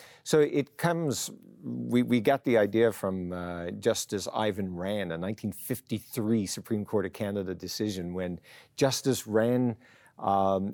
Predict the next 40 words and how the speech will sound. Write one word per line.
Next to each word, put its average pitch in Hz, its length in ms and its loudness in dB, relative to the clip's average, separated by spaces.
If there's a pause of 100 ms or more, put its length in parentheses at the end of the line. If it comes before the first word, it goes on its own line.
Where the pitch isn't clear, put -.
said 113 360 2
there 104 200 4
are 98 400 2
these 107 580 0 (140)
three 131 540 4
orig-, 110 400 2
what 104 200 2
he 117 120 -2
called 101 360 2
original 107 400 2
freedoms, 95 480 -4
and 87 160 -2 (340)
in 110 140 4
our 101 140 4
group 104 380 2
we 95 180 4
were, 90 320 0 (240)
uh, 95 140 -6
talking, 107 400 0
"Okay, 110 220 0
well, 104 120 0
what 117 260 -2
should 123 300 -2
we 104 100 -2
call 113 300 2
this, 104 380 -4
uh, 98 300 0
new 135 260 6
entity?" 127 480 4
And 113 120 -2
we 98 120 -2
called 101 320 2
it, - 180 -8
uh, 87 140 -2
First - 280 -8
Freedoms 85 300 -6
Foundation. 80 460 -12
So 127 120 0
we're, 127 180 4 (360)
we're, 120 420 6